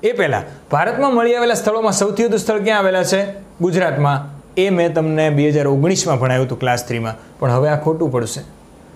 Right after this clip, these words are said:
હવે અત્યારે હરિયાણામાં recently ઘણી બધી sites મળી છે અને ગુજરાત કરતાં વધારે જો ક્યાંય નગરો મળી આવ્યા હોય, Indus Valley સિવિલાઇઝેશનની sites મળી આવી હોય, તો હવે હરિયાણા જવાબ આવશે.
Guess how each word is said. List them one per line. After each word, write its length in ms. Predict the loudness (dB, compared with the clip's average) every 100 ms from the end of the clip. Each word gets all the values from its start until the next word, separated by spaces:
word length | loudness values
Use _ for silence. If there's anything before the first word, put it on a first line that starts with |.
| -20 -20 -4
હવે 240 | 0 0
અત્યારે 580 | 0 -2 0 0 2 0 0
હરિયાણામાં 560 | 2 2 2 2 2
recently 400 | 2 0 0 0
ઘણી 200 | 2 2
બધી 180 | 2 2
sites 340 | 2 2 0
મળી 220 | 0 2 2
છે 140 | -2
અને 420 | -6 -14 -4 0
ગુજરાત 380 | 2 2 0 0
કરતાં 280 | -2 0 0
વધારે 360 | 2 2 2
જો 160 | 2 0
ક્યાંય 280 | 0 0 2
નગરો 320 | 2 2 2
મળી 300 | 2 2 2
આવ્યા 180 | 2 2
હોય, 240 | 2 0 -4 -14 -14 -12 -2
Indus 300 | 0 0 0
Valley 160 | 0
સિવિલાઇઝેશનની 680 | 0 2 2 2 0 0 -2
sites 480 | 0 0 0 0 0
મળી 240 | 2 2
આવી 120 | 2
હોય, 180 | 2 0 -2 -10 -6
તો 100 | -2
હવે 200 | 2 2
હરિયાણા 360 | 2 0 0 0
જવાબ 260 | 0 0
આવશે. 280 | -2 -4 -8